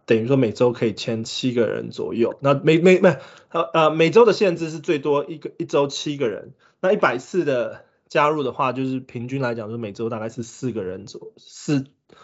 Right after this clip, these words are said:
四个人左右。那看你怎么，怎么去变，去调度，因为其实四个人就还蛮够，因为我们有，尤其我们在讲，就翔哥在分析这种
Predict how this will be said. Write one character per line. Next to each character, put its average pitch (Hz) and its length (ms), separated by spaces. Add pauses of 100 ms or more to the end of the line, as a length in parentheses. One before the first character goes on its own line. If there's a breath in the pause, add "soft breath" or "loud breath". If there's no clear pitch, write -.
(120 soft breath)
四 - 280
个 127 100
人 101 160
左 101 120
右。 117 140
那 147 140
看 151 160
你 123 80
怎 113 120
么， 95 220 (420 soft breath)
怎 117 140
么 113 100
去 123 120
变， 131 380 (220)
去 - 200
调 131 260
度， 127 200
因 185 140
为 180 80
其 147 160
实 147 60
四 196 240
个 139 120
人 123 140
就 151 120
还 131 120
蛮 113 180
够， 127 180
因 131 80
为 143 140 (460 loud breath)
我 131 60
们 131 100
有， 147 380
尤 147 120
其 147 140
我 135 60
们 123 120
在 139 260
讲， 101 380
就 131 100
翔 131 180
哥 135 80
在 143 100
分 131 180
析 127 160
这 120 100
种 113 220